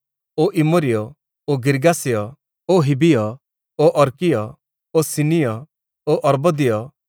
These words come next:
ଓ ସମାରୀୟ ଓ ହମାତୀୟ। ଏଥି ଉତ୍ତାରେ କିଣାନୀୟମାନଙ୍କ ବଂଶ ବ୍ୟାପିଗଲେ।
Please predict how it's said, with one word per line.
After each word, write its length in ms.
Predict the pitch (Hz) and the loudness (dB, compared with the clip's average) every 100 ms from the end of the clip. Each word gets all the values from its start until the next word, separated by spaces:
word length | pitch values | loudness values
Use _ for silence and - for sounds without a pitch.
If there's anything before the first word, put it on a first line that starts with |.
| - | -2
ଓ 40 | 147 | -2
ସମାରୀୟ 540 | - 151 160 170 127 110 120 139 _ _ _ - | 0 0 0 0 0 -2 -6 -14 _ _ _ -2
ଓ 60 | 190 | 0
ହମାତୀୟ। 560 | 131 131 135 - 104 90 - _ _ | 0 -2 -4 -6 -10 -12 -18 _ _
ଏଥି 240 | 156 160 214 | 0 4 4
ଉତ୍ତାରେ 280 | 214 214 208 | 6 6 4
କିଣାନୀୟମାନଙ୍କ 800 | - 170 185 196 190 185 185 180 | 4 4 4 4 4 2 0 0
ବଂଶ 260 | 175 175 165 185 | 0 0 0 -2
ବ୍ୟାପିଗଲେ। 640 | 143 117 147 123 101 | -2 -2 -2 -2 -2